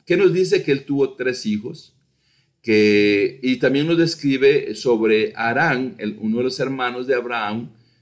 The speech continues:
uno de los dos hermanos de Abraham que tuvo un hijo se llamaba Lot. ¿Por qué estoy poniendo aquí Lot? Porque Lot tiene mucho que ver en la historia de Abraham, este, después de este capítulo. Y también dice que el padre de Lot murió, o sea, Lot quedó huérfano.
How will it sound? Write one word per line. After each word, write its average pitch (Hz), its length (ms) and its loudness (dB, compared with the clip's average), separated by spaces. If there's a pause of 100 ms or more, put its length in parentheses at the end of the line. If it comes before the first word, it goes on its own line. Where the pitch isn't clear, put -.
(140)
uno 110 240 0
de 135 60 4
los 107 160 2
dos 143 180 0
hermanos 120 340 -2
de 127 80 2
Abraham 113 280 -2
que 110 100 -4
tuvo 113 220 -8
un 123 80 -4
hijo 117 180 -8
se 113 100 -8
llamaba 98 280 -4
Lot. 139 420 0
¿Por 120 100 -6
qué 151 100 -8
estoy 151 480 0 (280)
poniendo 131 260 0
aquí 143 160 -2
Lot? 147 280 0
Porque 127 180 -2
Lot 131 520 0
tiene 131 240 0
mucho 123 360 -6
que 123 140 0
ver 120 180 2
en 123 60 -8
la 113 60 -4
historia 110 400 0
de 104 80 0
Abraham, 95 640 -4 (420)
este, 95 420 -2
después 123 640 0
de 101 200 2
este 101 480 -2
capítulo. 107 640 -2
Y 147 80 -4
también 175 340 -2
dice 143 240 -2
que 139 80 0
el 120 100 -2
padre 123 300 2
de 135 100 6
Lot 104 280 -2
murió, 131 320 0
o 95 100 0
sea, 104 220 -6
Lot 120 280 -2
quedó 104 220 0
huérfano. 113 640 -2